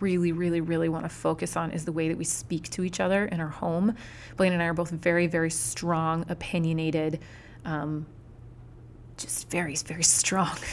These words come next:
<laughs> strong-minded individuals. And we are not always very slow to speak. And so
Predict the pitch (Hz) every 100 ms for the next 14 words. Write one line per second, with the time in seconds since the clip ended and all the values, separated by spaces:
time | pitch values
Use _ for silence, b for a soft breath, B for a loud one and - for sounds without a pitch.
0 | - - - 208 247 - - - 208 214
1 | 180 175 180 180 175 170 175 196 208 254
2 | - B B B B 185 180 196 196 190
3 | 190 185 175 170 170 160 170 165 - 165
4 | 160 - 160 - - 175 165 170 170